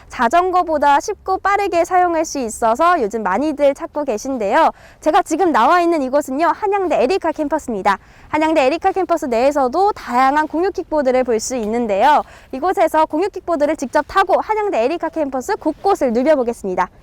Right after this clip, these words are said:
그럼 함께 가시죠. 공유 킥보드를 바로 이곳에서 제가 찾았습니다. 공유 킥보드가 생각보다 길 곳곳에 있더라고요. 지금 이 공유 킥보드를 직접 타고 해-, 한양대 에리카 캠퍼스를 투어해 보도록 하겠습니다.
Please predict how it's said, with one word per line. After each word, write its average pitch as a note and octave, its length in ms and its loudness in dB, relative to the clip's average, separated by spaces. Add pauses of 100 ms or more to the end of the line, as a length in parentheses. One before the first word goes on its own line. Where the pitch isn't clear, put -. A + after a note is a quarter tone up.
그럼 B3 160 0
함께 A#4+ 300 0
가시죠. B3 320 -2 (520)
공유 F#4 180 4
킥보드를 D4 640 2
바로 B3 240 -2
이곳에서 F#4 640 2
제가 A#3+ 200 -4
찾았습니다. C#4 500 -2
공유 G4+ 220 -2
킥보드가 E4+ 600 2
생각보다 E4 680 2
길 D#4+ 220 -2
곳곳에 F#4 520 0
있더라고요. B3+ 720 2 (320)
지금 D4+ 280 0
이 D#4 80 2
공유 F#4+ 260 4
킥보드를 F#4+ 400 2 (140)
직접 F4 280 0
타고 G#4+ 260 0
해-, B4+ 340 0
한양대 A#4 360 -2
에리카 D#4 220 -2
캠퍼스를 D4+ 640 -2
투어해 F4+ 380 2
보도록 A#3+ 380 -6
하겠습니다. C4 460 -12